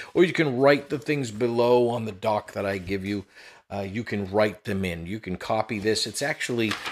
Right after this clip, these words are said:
has two, uh, opportunities if you wanna write things down, hang on to them so you have the Bible text written in there, and then you write your observations down or your, your study,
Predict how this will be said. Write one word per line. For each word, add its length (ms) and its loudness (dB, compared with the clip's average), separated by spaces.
has 360 -2
two, 560 0
uh, 500 -6
opportunities 680 -4
if 180 -6
you 80 -4
wanna 200 -2
write 240 -2
things 320 -6
down, 260 -4
hang 300 -2
on 180 -2
to 140 -8
them 160 -6
so 140 -8
you 260 -8
have 280 0
the 140 -2
Bible 320 4
text 420 -4
written 300 -4
in 160 0
there, 260 0
and 140 -6
then 120 -6
you 140 -4
write 320 -2
your 160 -4
observations 680 -10
down 260 -6
or 240 -2
your, 340 -4
your 200 -6
study, 520 -4